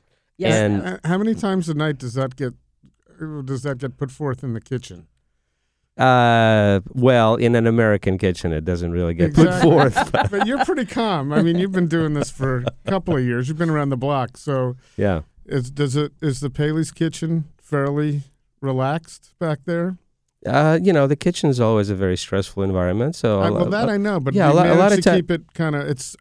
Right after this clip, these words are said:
Speaker 3: when I've been in there, it's s-, singing like a top, or it's spinning like a top.
Speaker 2: Yeah.
Speaker 3: Perfectly, though.
Speaker 2: Yeah, well, it has to. You know, there, there are tense moments, and, and we all, we all have them. And my, my relief to tense moments are really silly, stupid jokes,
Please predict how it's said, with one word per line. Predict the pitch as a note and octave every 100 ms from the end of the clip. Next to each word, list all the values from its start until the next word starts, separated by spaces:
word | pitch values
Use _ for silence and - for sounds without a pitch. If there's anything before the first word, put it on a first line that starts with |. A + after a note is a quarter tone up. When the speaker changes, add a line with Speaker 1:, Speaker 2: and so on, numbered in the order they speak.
| _ _ _ -
Speaker 3:
when | D3+
I've | F3 G3+
been | E3
in | D3 C3+
there, | B2+ A#2+ B2+
it's | C#3 B2+ - - _ _
s-, | - - D3 E3+
singing | B2 - - - F3+ D3 C3+
like | B2+ G#2
a |
top, | - D3+ C#3+
or | C#3 B2
it's | A2+
spinning | - - F3 B2+
like | A2+
a | G#2
top. | C3 C3+ G#2 G#2 -
Speaker 2:
Yeah. | G3+ F#2 D2 - _ _ _ _
Speaker 3:
Perfectly, | - D#3 D#3+ D#3+ B2 G#2+
though. | G#2 G2 G#2+
Speaker 2:
Yeah, | G#3 F#3+ A2
well, | C3+ D3 D3+
it | D3 -
has | E3+ D3
to. | -
You | G#2 D3
know, | B2+
there, | D3+ D#3+
there | D3 D#3
are |
tense | - D#3 C#3 A2+
moments, | G#2 A2 D#3 -
and, | A2 A2
and | G#2+ A2+
we | A#2
all, | A2+ A#2 -
we | A2+
all | A#2 B2+
have | G#2+ G#2
them. | G2+ G#2 B2+
And | A2 - _ _ _ -
my, | A#2+ B2
my | A#2 B2
relief | A#2+ A#2+ A#2+ A#2+
to | A2
tense | A2+ A2+ A2+
moments | A#2 A#2 A2+ A2
are |
really | G#2 G#2+
silly, | G#2+ - A2 A2
stupid | - A2+ A2
jokes, | A#2+ F#3+ -